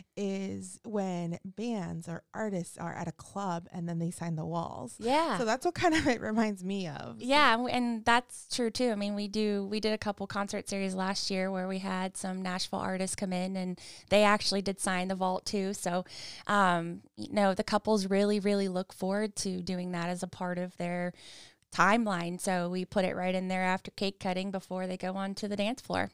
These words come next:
Speaker 1: Yeah.
Speaker 2: So
Speaker 1: That's so fun.
Speaker 2: Yeah.
Speaker 1: I love that. And so tell me about you. Tell me about, uh, what your role is in regards to making a couple's wedding day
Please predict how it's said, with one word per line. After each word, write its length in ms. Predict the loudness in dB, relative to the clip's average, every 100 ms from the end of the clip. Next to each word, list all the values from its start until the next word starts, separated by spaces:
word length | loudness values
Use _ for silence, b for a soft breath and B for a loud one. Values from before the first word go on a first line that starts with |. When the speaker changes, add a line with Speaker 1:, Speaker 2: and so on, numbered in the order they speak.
| _
Speaker 1:
Yeah. 100 | -4
Speaker 2:
So 260 | 2 2 2 -10 _ _ _ _
Speaker 1:
That's 200 | -12 -10
so 140 | -10 -10
fun. 340 | -10 -14 -14 -6
Speaker 2:
Yeah. 400 | -2 0 -2 -4 -8 -12
Speaker 1:
I 40 | -6
love 260 | -4 -4
that. 240 | -4 -6 -4
And 180 | -4 -4
so 280 | 4 4 4
tell 160 | 2
me 100 | 2
about 300 | 6 4 4
you. 80 | 0
Tell 160 | 0 0
me 100 | 2
about, 400 | 4 4 2 -2 _
uh, 220 | 0 2
what 220 | 2 0 0
your 220 | 0 0
role 240 | 2 0
is 240 | 0 -4 -4
in 100 | -4
regards 480 | -4 -6 -6 -8 -18 -8
to 300 | -4 -2 -4 B B B
making 400 | -2 -2 -2 -4
a 80 | -4
couple's 420 | -6 -6 -4 -4
wedding 320 | -2 -2 -2 -4
day 480 | -4 -2 -2 -6